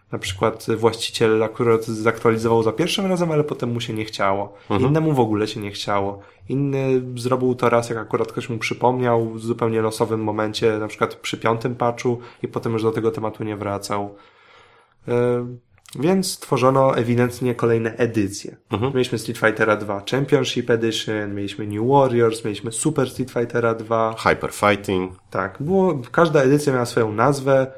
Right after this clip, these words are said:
Speaker 1: każda edycja miała jakieś konkretne nowe feature'y, takie jak nowe postaci, nowe mechaniki, nowe
Speaker 2: Mhm.
Speaker 1: plansze.
Speaker 2: Pojawiało się, pojawiało.
Speaker 1: No. I,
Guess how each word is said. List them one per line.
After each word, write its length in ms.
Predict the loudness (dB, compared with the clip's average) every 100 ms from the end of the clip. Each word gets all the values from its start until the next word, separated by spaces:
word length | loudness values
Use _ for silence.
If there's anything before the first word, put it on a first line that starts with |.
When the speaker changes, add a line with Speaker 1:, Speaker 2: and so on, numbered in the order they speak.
| -4
Speaker 1:
każda 260 | -2 2
edycja 280 | 2 2 -2
miała 180 | 0 0
jakieś 180 | 0 -6
konkretne 500 | -6 0 0 0 -2
nowe 320 | 0 0 0
feature'y, 680 | -4 -8 0 4 6 4 2
takie 220 | -4 -4
jak 120 | -2
nowe 220 | -2 -2
postaci, 720 | -2 -6 -4 0 0 0 -6 -6
nowe 180 | -6
mechaniki, 800 | -8 -8 -8 -6 -8 -8 -8 -8 -12 _ _ _ _
nowe 180 | -4 -2
Speaker 2:
Mhm. 220 | -2 -8
Speaker 1:
plansze. 840 | -4 0 0 -4 -10 -12 -10 -10 -12 _ _ _ -4
Speaker 2:
Pojawiało 440 | -2 0 0 0
się, 140 | -2
pojawiało. 560 | -4 -6 -6 -8 -10 _ _ _ _ _ _ -20 -20 _ _
Speaker 1:
No. 320 | -2 -2 -2 -8 _ _ _ _ _ -6
I, 440 | -2 0 0 -2